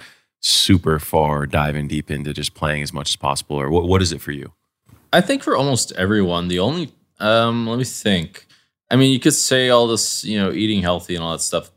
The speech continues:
Speaker 2: probably has some kind of effect, but not that much, I think.
Speaker 1: Mm.
Speaker 2: At least not for me. For other people, it matters more, I think, just depending on their physiology. But one thing I think really does help with absolutely everyone is something like meditation.
Speaker 1: Mm.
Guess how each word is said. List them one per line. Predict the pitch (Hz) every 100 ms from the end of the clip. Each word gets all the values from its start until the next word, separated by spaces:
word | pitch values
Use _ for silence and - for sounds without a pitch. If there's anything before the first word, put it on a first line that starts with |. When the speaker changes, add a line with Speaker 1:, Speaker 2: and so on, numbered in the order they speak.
| _ _ _
Speaker 2:
probably | - 85 82 90
has | 82 78
some | 85 78
kind | 73
of |
effect, | 69 76 71 -
but | 80 - _
not | 82 98 120 - -
that | - 73 90
much, | 135 - 151
I |
think. | 143 - 175 180 _ _ _
Speaker 1:
Mm. | 76
Speaker 2:
At | 104
least | 120
not | 127 117
for | 85
me. | 87
For | 98 85
other | 87
people, | - 87 82
it |
matters | 80 76 71 71
more, | 76 92 131 - _ _ _ _ -
I |
think, | - 98 90 - _ _
just | - - -
depending | - 71 80 76 78
on |
their | 73 69 57 - _
physiology. | 78 76 76 78 113 156
But | 120 98 92 90
one | 104 117
thing | 120 107
I | 101
think | - 104 98 - _
really | 82 92 92 90
does | 73 85 82
help | - 85
with | 78 76 _
absolutely | 78 78 - 80 76
everyone | 69 82 92 139
is | 95 -
something | - 85 62 82 76
like | 71 73 -
meditation. | 73 73 - 78 78 - 151 165 _ _
Speaker 1:
Mm. | 82 78